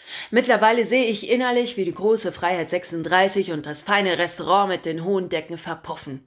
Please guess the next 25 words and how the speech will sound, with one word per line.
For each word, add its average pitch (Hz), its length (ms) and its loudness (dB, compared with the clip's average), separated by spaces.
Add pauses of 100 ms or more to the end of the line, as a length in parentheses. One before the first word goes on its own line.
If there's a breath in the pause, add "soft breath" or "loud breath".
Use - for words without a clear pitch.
(320 soft breath)
Sauer 180 420 4
wie 175 60 0
Sodbrennen 175 680 0
steigt 165 380 -6
Realismus 170 600 -4
in 160 140 -2
mir 160 200 -2
auf 156 200 0 (360 loud breath)
und 156 140 -12
ich 151 120 -6
stelle 165 220 -6
mir 151 160 -8
vor, 165 260 -10
wie 165 60 -8
die 151 100 -6
alten 147 300 -8
Fans 156 380 -10
uns - 260 -14
nicht 156 200 -8
mehr - 140 -12
kaufen. - 460 -14 (200)
Neue, 160 380 -2 (440)
aber 151 200 -6
nicht 151 180 -4
hinzukommen. - 680 -12